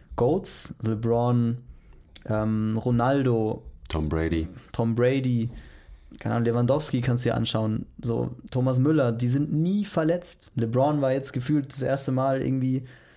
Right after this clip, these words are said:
Speaker 1: eine halbe Saison raus oder wie lange auch immer, Lewandowski gefühlt nie was gehabt, Thomas Müller hat das erste Mal überhaupt eine Verletzung gehabt in seinem ganzen Leben wahrscheinlich, ähm, Ronaldo kaum Spiele verpasst und das sind, das sind halt alles diese, diese Leute,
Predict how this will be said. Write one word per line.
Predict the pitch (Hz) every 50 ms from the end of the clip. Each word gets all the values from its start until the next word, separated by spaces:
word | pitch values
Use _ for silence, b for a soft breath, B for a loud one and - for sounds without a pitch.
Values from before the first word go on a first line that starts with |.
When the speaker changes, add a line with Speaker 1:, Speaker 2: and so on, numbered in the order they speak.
| B B B B
Speaker 1:
eine | 113 117
halbe | 127 135 131 131 127
Saison | 123 123 123 123 120
raus | 117 120 131 143 151 156 151 - - - -
oder | - 120 117 117 117 113 110
wie | 117 117
lange | 117 120 123 127 123
auch | 123 123
immer, | - 135 139 139 131
Lewandowski | 117 117 117 117 127 123 123 - 139 135 131 123
gefühlt | 123 120 131 127 123
nie | 123 131 147 147
was | 151 151
gehabt, | - 143 147 147 151 -
Thomas | - 123 120 113
Müller | 123 123 135 139 143 143 143 147 147 B B B B B B
hat | 127 117 117
das | 113 117 -
erste | - - 127 127 -
Mal | 127 127 127 127
überhaupt | 123 117 113 113 127 143 156 156 - - - 160
eine | 143 120 117
Verletzung | - 117 117 113 117 - 120 117
gehabt | 113 120 120 123 120
in | 113
seinem | 113 113 113
ganzen | 113 123 147 147 - 117 110
Leben | 117 113 113 113
wahrscheinlich, | 117 117 - 113 113 117 131 139 135 - - -
ähm, | - 117 113 113 110 117 123 - B B B B B B B B B -
Ronaldo | 117 104 110 123 139 147 143
kaum | 143 - 139 135 139
Spiele | - - 151 143 143
verpasst | - 139 127 127 139 143 139 - - -
und | 120 120
das | 127 123
sind, | 127 165 156 151 135
das | 139 139
sind | 180 170
halt | 160 147
alles | 147 160 165 160 160 -
diese, | - 143 139 135 131
diese | 131 135 139 143 143 127
Leute, | 127 135 - 131 131 - 135 139 151 156